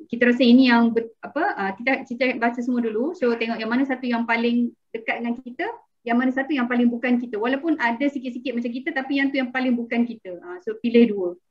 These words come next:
Okey, nombor dua, I tend to be a kind person. Maknanya saya ni, ke-, uh, se-,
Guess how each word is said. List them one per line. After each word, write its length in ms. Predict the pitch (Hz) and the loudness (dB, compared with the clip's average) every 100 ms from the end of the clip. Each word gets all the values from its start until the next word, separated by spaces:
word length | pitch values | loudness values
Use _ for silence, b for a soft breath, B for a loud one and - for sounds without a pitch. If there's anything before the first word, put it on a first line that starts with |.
| _ _ _ _ _ _ _ - | _ _ _ _ _ _ _ -12
Okey, 240 | - 220 | -2 0
nombor 240 | 233 240 254 | 6 6 6
dua, 240 | 311 285 | 4 2
I 160 | 240 277 | 2 4
tend 160 | 269 | 4
to 80 | 240 | 4
be 80 | 220 | -2
a 80 | 220 | 0
kind 160 | 233 | -2
person. 480 | 226 214 226 196 180 | -2 -4 -4 -4 -6
Maknanya 400 | 185 214 240 262 | -8 -2 0 0
saya 320 | 247 233 247 | 0 0 2
ni, 400 | 262 285 277 269 | 2 0 -2 -4
ke-, 160 | 214 202 | -8 -8
uh, 400 | 214 214 208 214 - | -8 -6 -6 -8 -14
se-, 240 | - 233 | -2 -2